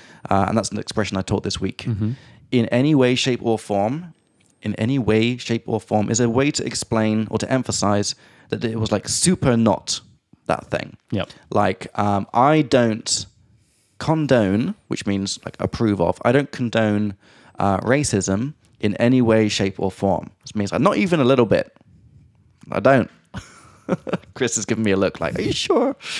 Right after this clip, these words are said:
Speaker 1: <laughs>
Speaker 2: This
Speaker 1: Um,
Speaker 2: i-, this is an example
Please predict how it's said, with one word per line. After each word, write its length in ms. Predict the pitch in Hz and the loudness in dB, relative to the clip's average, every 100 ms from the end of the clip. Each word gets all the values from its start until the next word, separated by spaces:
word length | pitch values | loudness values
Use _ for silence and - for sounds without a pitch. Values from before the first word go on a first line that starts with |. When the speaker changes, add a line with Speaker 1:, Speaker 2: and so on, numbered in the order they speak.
| - - | -12 -2
Speaker 1:
<laughs> 0 | 226 - 220 - 196 - - - - - - - - - | -2 0 -4 -4 -8 -8 -12 -12 -16 -8 -6 -4 -4 -4
Speaker 2:
This 360 | - 127 123 120 | 2 4 6 6
Speaker 1:
Um, 60 | - | 4
Speaker 2:
i-, 60 | - | 2
this 160 | 156 156 | 2 4
is 120 | 135 | 4
an 80 | 123 | 4
example 800 | 120 117 131 170 185 214 214 | 4 4 4 4 4 4 4